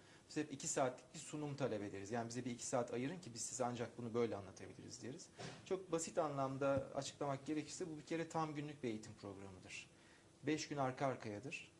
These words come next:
Bir kamp sürecidir. Sabah dokuzdan akşam altıya kadar devam eden, akşam altıdan sonra da ev hayatınıza döndüğünüzde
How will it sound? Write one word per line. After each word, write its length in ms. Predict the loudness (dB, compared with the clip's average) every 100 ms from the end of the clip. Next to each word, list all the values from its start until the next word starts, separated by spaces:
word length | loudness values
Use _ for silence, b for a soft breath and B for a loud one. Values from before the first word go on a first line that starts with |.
| B B 0
Bir 120 | 4
kamp 220 | 4 4
sürecidir. 680 | 0 -2 -2 -4 -6 -6 -6
Sabah 420 | -2 6 8 6 4
dokuzdan 500 | 0 0 4 4 4 2
akşam 360 | -2 2 2 6
altıya 360 | 6 6 2 2
kadar 280 | 6 8
devam 320 | 8 8 8 6
eden, 200 | 0 0
akşam 340 | 2 4 6
altıdan 400 | 6 6 4 4
sonra 420 | 4 4 6 6
da 180 | 6 4
ev 120 | 6 6
hayatınıza 640 | 8 6 4 0 2 2
döndüğünüzde 800 | 4 4 2 2 0 2 2